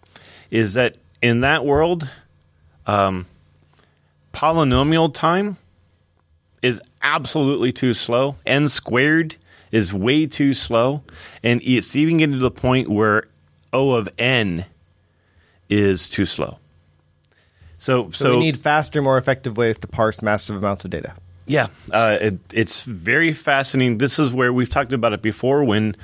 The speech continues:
Speaker 1: when things, when what you know can't scale to your needs,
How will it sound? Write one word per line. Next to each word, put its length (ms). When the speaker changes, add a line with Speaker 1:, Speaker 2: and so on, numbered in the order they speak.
Speaker 1:
when 300
things, 600
when 360
what 280
you 160
know 500
can't 320
scale 680
to 200
your 300
needs, 580